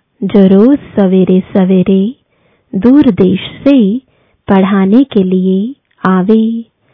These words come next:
ऐसा teacher कभी देखा? लेकिन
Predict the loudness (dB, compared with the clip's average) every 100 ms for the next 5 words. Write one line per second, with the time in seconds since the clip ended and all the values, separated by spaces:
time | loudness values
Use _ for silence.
0 | _ _ _ 0 0 0 -2 -2 -2 -2
1 | -4 -2 0 2 -2 -8 _ _ _ -4
2 | -2 -2 0 0 -2 -2 -2 -2 -4 -12
3 | _ _ _ _ _ _ -2 -2 -2 -2
4 | -2 -4